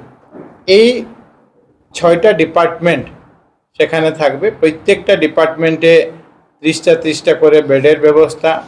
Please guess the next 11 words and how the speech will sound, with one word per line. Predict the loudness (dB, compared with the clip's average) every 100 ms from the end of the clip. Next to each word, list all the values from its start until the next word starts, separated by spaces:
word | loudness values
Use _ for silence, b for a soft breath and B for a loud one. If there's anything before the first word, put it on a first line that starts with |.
| -20 _
সঙ্গে | -6 0 -2
পেইং | 0 -2 -2
কেবিনের | -2 -2 0 -2 0
ব্যবস্থা, | 0 0 -4 -6 -6 -2
এই | -4
সব | -2 -2 0
মিলিয়ে | 0 0 0 -2 -6 -20 _ _ _ _
দুইশো | _ -2 -2 0 2 2
আটটা, | -2 -4 -4 -10 _ -2 -2 -6 -20 _ _ _
আহ, | -4
আহ, | -2 0 0 -4 -8 -4